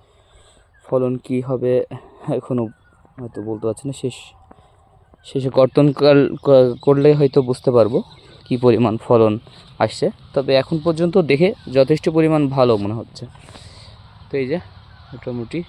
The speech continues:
আর এই পাশে এই যে যেটা বের হচ্ছে ওটা দুই দিন পরে লাগানো ছিল, ওটা বের হচ্ছে। আর ওটা দশ দিন, নিচেরটা দশ দিন পরে, দশ, দশ না,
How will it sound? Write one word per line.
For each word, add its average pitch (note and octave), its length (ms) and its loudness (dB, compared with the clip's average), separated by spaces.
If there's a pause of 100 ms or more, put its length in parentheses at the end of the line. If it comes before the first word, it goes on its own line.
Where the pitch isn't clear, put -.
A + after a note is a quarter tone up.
আর B2 220 -8
এই B2 100 -8
পাশে C3 200 -12 (120)
এই B2 120 -10
যে A#2+ 80 -6 (500)
যেটা A2+ 180 -14
বের A2+ 180 -8
হচ্ছে A2+ 200 -14
ওটা A#2 140 -6 (1000)
দুই A#2+ 100 -8
দিন A2+ 200 -10
পরে B2 200 -4
লাগানো A2 340 -6
ছিল, B2+ 200 -14 (400)
ওটা A2+ 160 -14 (100)
বের G#2 180 -12
হচ্ছে। G3 240 -10 (2500)
আর A2 200 -8 (100)
ওটা A#2+ 160 -8 (140)
দশ C3 120 -2 (120)
দিন, A2+ 200 -8
নিচেরটা A#2 340 -10 (120)
দশ A#2 120 -2 (180)
দিন C3+ 120 -4 (100)
পরে, G#2+ 180 -8
দশ, A#2 200 -6 (120)
দশ B2 120 -6 (180)
না, A#2+ 60 -12